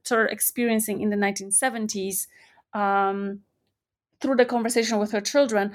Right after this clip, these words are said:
So this retreat, her retreat into domesticity is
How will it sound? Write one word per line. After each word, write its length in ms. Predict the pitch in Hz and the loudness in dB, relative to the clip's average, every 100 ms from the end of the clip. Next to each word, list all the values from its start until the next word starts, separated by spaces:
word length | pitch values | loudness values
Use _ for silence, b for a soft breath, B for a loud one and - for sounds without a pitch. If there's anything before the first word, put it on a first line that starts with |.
| B - | B 0
So 180 | 277 | 2
this 240 | 254 247 240 | 4 2 0
retreat, 540 | 240 233 - 311 311 | -2 -2 0 2 2
her 220 | - 262 | 0 -2
retreat 340 | 226 - 262 247 | -2 -2 -2 -2
into 720 | 220 226 233 233 208 208 202 b b _ _ - | 0 0 0 -2 0 0 -2 b b _ _ 2
domesticity 1000 | 226 214 214 - 277 262 226 - 214 - | 4 4 2 0 -2 -2 -4 -2 -2 -2
is 180 | 208 | -4